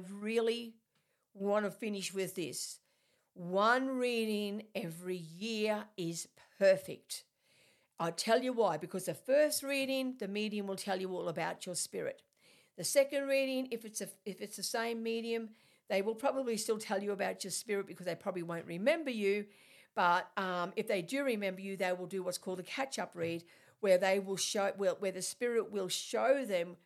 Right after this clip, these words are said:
what they have seen since they've passed away. So they will s-,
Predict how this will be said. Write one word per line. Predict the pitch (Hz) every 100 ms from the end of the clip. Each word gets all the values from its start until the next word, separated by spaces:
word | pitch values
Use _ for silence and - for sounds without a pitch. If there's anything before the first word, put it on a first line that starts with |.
| _ _ _ 180 180 185
what | 214 226 -
they | 202 190
have | 190 185
seen | - 196 185
since | 175 170
they've | 175 170
passed | - 170 165 -
away. | 160 156 151
So | -
they | 180 185
will | 180
s-, | 165